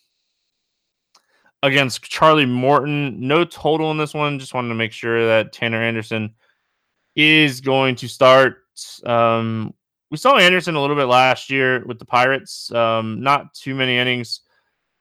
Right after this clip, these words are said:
Um, so, yeah, you know, this is a guy that doesn't have a big strikeout rate in triple A this season. His X fip is pretty high.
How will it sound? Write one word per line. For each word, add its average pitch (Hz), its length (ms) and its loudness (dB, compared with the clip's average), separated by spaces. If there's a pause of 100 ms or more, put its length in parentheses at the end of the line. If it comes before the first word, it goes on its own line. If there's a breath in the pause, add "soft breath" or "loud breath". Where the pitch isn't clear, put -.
(600)
Um, 135 720 2 (1160)
so, 156 120 -6
yeah, 190 460 4 (140)
you 151 120 -2
know, 131 200 2
this 139 200 -4
is 143 40 -6
a 143 60 -6
guy 143 440 6
that 123 540 4 (640)
doesn't 160 280 0
have 160 140 0
a 151 60 -4
big 139 180 -4
strikeout 139 460 -2
rate 131 220 0
in 123 360 -4
triple 135 340 -4
A 131 120 0
this 123 140 -8
season. 123 520 -2
His 117 200 -6
X 131 300 -2
fip 135 180 -6
is 120 120 -10
pretty 127 260 -4
high. 131 640 4